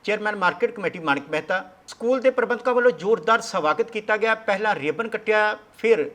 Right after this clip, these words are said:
ਲੱਖਾਂ ਦੀ ਲਾਗਤ ਨਾਲ ਬਣੀ ਇਮਾਰਤ ਦਾ ਉਦਘਾਟਨ ਕੀਤਾ ਗਿਆ। ਸ਼ਹਿਰੀ ਕਲਸੀ ਲਈ ਅੱਜ ਦਾ ਦਿਨ ਯਾਦਗਾਰ ਇਸ ਲਈ ਵੀ ਬਣ ਗਿਆ ਕਿਉਂਕਿ ਤਾੜੀਆਂ ਮਾਰਦੇ ਤੇ ਨਾਅਰੇ ਮਾਰਦੇ ਲੋਕਾਂ ਵਿੱਚ ਵੱਡੀ ਗਿਣਤੀ 'ਚ ਵਿਰੋਧੀ ਪਾਰਟੀਆਂ ਦੇ ਲੋਕ ਵੀ ਸਨ, ਜਿਨ੍ਹਾਂ ਨੂੰ ਤੁਸੀਂ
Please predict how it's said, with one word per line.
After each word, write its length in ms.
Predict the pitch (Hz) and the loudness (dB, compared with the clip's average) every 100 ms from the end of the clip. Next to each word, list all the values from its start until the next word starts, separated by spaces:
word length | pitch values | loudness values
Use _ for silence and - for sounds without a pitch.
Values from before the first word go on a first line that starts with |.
| - | -10
ਲੱਖਾਂ 320 | 185 - 254 | -12 -8 -8
ਦੀ 140 | 233 214 | -8 -2
ਲਾਗਤ 340 | 175 214 - | 0 0 -2
ਨਾਲ 160 | 214 202 | -2 0
ਬਣੀ 280 | 185 196 - | -2 -6 -10
ਇਮਾਰਤ 380 | 175 160 175 180 | -2 2 2 2
ਦਾ 140 | 156 | -2
ਉਦਘਾਟਨ 540 | - 156 143 139 160 | -2 -6 0 0 -2
ਕੀਤਾ 260 | 170 131 113 | -12 -10 -10
ਗਿਆ। 140 | 107 - _ _ _ _ _ _ _ | -10 -16 _ _ _ _ _ _ _
ਸ਼ਹਿਰੀ 280 | - 175 170 | -4 0 0
ਕਲਸੀ 300 | 175 170 190 | 0 -2 -2
ਲਈ 200 | 175 185 - 175 | -10 -10 -4 -2
ਅੱਜ 80 | 170 | 0
ਦਾ 100 | 180 | -2
ਦਿਨ 200 | 165 180 151 | -2 -6 2
ਯਾਦਗਾਰ 420 | 165 165 175 180 196 | 4 4 2 -2 -4
ਇਸ 180 | 151 175 | -8 -6
ਲਈ 100 | 185 | -8
ਵੀ 100 | 185 | -4
ਬਣ 180 | 180 | -4
ਗਿਆ 160 | 185 202 | 0 -2
ਕਿਉਂਕਿ 300 | 196 202 208 202 - | -2 -4 -4 -4 4
ਤਾੜੀਆਂ 360 | 202 208 220 | 6 6 0
ਮਾਰਦੇ 380 | 208 208 202 220 | 6 6 6 0
ਤੇ 120 | 220 | -2
ਨਾਅਰੇ 320 | 202 202 233 | 0 2 4
ਮਾਰਦੇ 280 | 214 208 208 | 4 4 4
ਲੋਕਾਂ 300 | 202 214 233 | 0 2 0
ਵਿੱਚ 240 | 226 214 - _ _ _ _ | -2 -4 -8 _ _ _ _
ਵੱਡੀ 400 | 123 180 180 269 196 | -2 -2 2 0 0
ਗਿਣਤੀ 300 | 190 - 147 | -6 -8 -10
'ਚ 140 | - | -10
ਵਿਰੋਧੀ 360 | 135 165 208 220 | -6 -4 -4 -6
ਪਾਰਟੀਆਂ 400 | 208 160 147 151 | 0 0 0 -4
ਦੇ 100 | 139 | -4
ਲੋਕ 240 | 139 139 135 | -2 -4 -4
ਵੀ 100 | 120 | -16
ਸਨ, 160 | 135 - _ _ _ - | -16 -20 _ _ _ -10
ਜਿਨ੍ਹਾਂ 300 | 175 247 247 | -4 0 0
ਨੂੰ 100 | 233 | 0
ਤੁਸੀਂ 320 | 208 - 165 | -4 -8 -10